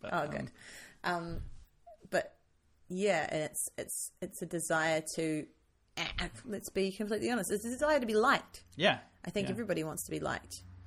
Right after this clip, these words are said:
Speaker 2: which I think is where fear comes from in terms of those improv things, 'cause they don't want anyone to not like what they do, 'cause then they might not like them.
Speaker 1: Yeah.
Speaker 2: But I want people to like me, and I don't think there's anything wrong in having that desire. I think it's just about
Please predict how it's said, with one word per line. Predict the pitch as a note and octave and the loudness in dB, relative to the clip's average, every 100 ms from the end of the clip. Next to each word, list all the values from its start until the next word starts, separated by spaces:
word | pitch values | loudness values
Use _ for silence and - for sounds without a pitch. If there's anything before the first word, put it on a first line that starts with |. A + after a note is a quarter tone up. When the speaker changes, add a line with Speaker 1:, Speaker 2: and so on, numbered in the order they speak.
| - | -12
Speaker 2:
which | F#3+ F3 | 0 2
I | |
think | E3 E3+ D#3+ | 2 -2 -2
is | D#3 | 0
where | D#3 - | -2 2
fear | G3+ F#3+ | 2 2
comes | E3+ D#3+ - | 0 -4 -2
from | D#3 D3+ D3+ - | -2 -2 -4 -6
in | D3 | -6
terms | D3 D#3 | -4 -4
of | D#3 | -4
those | D3+ | -2
improv | F#3 E3 | -2 -4
things, | - D#3 D3 | -4 -4 -4
'cause | E3 | -2
they | D#3 | 0
don't | D#3+ | 0
want | D3+ D3+ | -2 -2
anyone | D3+ D3+ | -2 -2
to | - | -4
not | D3+ - | -4 -2
like | D3+ - | -2 -4
what | - | -4
they | - | -2
do, | D3+ D3 D3 | 0 -2 -2
'cause | E3 | -4
then | D#3+ D3+ D3 - | 0 0 -2 -4
they | D#3 - | -2 -2
might | C#3+ | -4
not | A#1+ - | -4 -4
like | C#3+ - | -4 0
them. | A#3+ A#3 G#3+ G#3 G3+ - - - | 2 4 4 2 -4 -10 -20 -16
Speaker 1:
Yeah. | - C3 A#2 - - | -6 -4 -2 -2 2
Speaker 2:
But | F3 | 4
I | F3 | 4
want | F#3+ G3+ | 4 4
people | A3 G3+ | 2 2
to | |
like | G3 B3+ - | 2 0 -2
me, | A#2+ B2 - - - - - | -6 -6 -10 -20 -20 -12 -2
and | E3+ E3 E3 - - - - | 0 0 -4 -8 -18 -2 2
I | |
don't | C#4 D4+ | 4 2
think | F#3+ | 0
there's | F3 | 0
anything | E3 D#3 D3+ | -2 -4 -4
wrong | D#3 G3+ G3 | 0 0 0
in | D3+ | -2
having | C3+ D3 | -2 -2
that | D3+ G2 | -4 -4
desire. | D#3+ C#3 C3+ D3+ E3 - - - - _ - | -2 -2 -2 -4 -6 -14 -20 -20 -20 _ -6
I | D3 | -4
think | E3 D3 | -2 -4
it's | - | -2
just | - D#3+ D#3+ | 0 0 0
about | D#3 - | 2 2